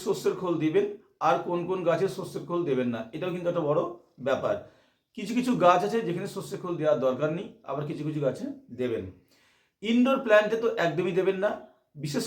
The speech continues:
করে সাকুলেন্ট জাতীয় কোনো উদ্ভিদে আপনারা দেবেন না। আর অর্কিডে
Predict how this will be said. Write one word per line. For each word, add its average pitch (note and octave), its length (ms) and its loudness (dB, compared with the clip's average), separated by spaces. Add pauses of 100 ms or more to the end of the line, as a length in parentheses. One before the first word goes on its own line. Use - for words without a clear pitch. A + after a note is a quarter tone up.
করে F3+ 160 4 (540)
সাকুলেন্ট A3 440 2 (100)
জাতীয় F#3 300 4 (120)
কোনো F3 160 -2 (680)
উদ্ভিদে E3 420 2 (380)
আপনারা D3+ 320 0
দেবেন B2+ 300 0
না। F3 60 -2 (400)
আর D#3+ 180 6 (240)
অর্কিডে G3+ 360 2